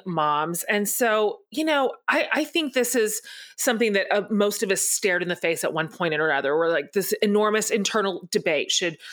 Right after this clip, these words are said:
should I keep my job? Should I work full time? Should I be a stay-at-home mom? Or, or am, am I harming my children by not making them the center of my universe? Um,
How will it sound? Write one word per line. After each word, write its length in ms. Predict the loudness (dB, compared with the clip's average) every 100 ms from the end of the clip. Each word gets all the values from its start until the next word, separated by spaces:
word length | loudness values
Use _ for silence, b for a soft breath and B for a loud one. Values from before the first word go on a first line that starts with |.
| B
should 220 | -4 0 2
I 220 | 0 -2 -6
keep 220 | -4 -4 _
my 120 | -2 2
job? 280 | 2 2
Should 160 | 0 0
I 40 |
work 260 | 2 0 -2
full 120 | -4
time? 240 | -2 0 0
Should 180 | 2 2
I 80 |
be 160 | 2 2
a 100 | 0 B B
stay-at-home 640 | -4 0 2 2 2 0 2
mom? 440 | 2 2 2 2
Or, 260 | 2 0 0 B B 0
or 200 | 2 2
am, 120 | 2
am 140 | 0 0
I 80 | 0
harming 380 | 2 2 2
my 100 | 0 0
children 440 | 0 0 0 0
by 120 | 0
not 200 | 0 0
making 240 | -2 -2 -2
them 100 | 0
the 80 |
center 240 | 0 0 0
of 80 | 0
my 80 | 0
universe? 720 | 0 2 2 2 0 -2 -4 0
Um, 540 | 2 2 2 0 -4